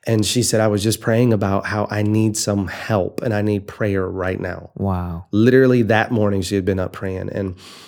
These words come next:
Speaker 1: so I talked to her and she tells me a little bit about what's going on in her life. And she's just weeping and weeping. And she says, "Well, I've heard you say that God speaks. What is he telling you about me?"
Speaker 2: Whoa.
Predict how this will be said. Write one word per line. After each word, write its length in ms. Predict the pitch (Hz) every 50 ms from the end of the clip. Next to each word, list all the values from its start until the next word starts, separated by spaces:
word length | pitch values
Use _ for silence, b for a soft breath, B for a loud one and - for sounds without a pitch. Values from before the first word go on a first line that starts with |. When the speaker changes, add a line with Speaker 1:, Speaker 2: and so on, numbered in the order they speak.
| B
Speaker 1:
so 160 | - - 117 113
I 100 | 135 139
talked 320 | 139 - 127 120 120 120
to 80 | 120 113
her 80 | 117 117
and 100 | 110 107
she 120 | - 113
tells 300 | - - 117 117 117 110
me 100 | 117 110
a 80 | 107 104
little 180 | 107 110 110
bit 140 | 101 107 101
about 260 | 95 98 98 - -
what's 160 | 101 95 -
going 280 | - - 107 107 104 104
on 160 | 101 101 104
in 80 | 101 95
her 140 | 92 104 101
life. 340 | 98 92 92 95 95 95 -
And 120 | - 98
she's 220 | - - - 110 113
just 200 | 123 117 101 107
weeping 480 | 98 107 113 113 107 - 110 104 104
and 160 | 95 95 95
weeping. 440 | 95 107 113 123 127 104 104 104 104
And 140 | 98 98 92
she 160 | - - 107
says, 300 | 101 - - 110 98 98
"Well, 260 | 113 113 107 104 101 B B B B B B B B B -
I've 140 | - 120 110
heard 240 | - 127 135 127 117
you 120 | 123 123
say 220 | 110 - - 110 110
that 140 | 104 104 -
God 260 | - 101 101 104 101 -
speaks. 520 | - - - 143 160 151 143 - - -
What 120 | 120 113
is 100 | 110 104
he 80 | 117 110
telling 460 | 107 - - - 117 117 117 113 107
you 220 | 101 101 98 98 98
about 420 | 95 98 92 95 101 98 - -
me?" 380 | 101 98 101 104 98 90 90 -
Speaker 2:
Whoa. 500 | 123 127 135 131 104 98 95 92 90 -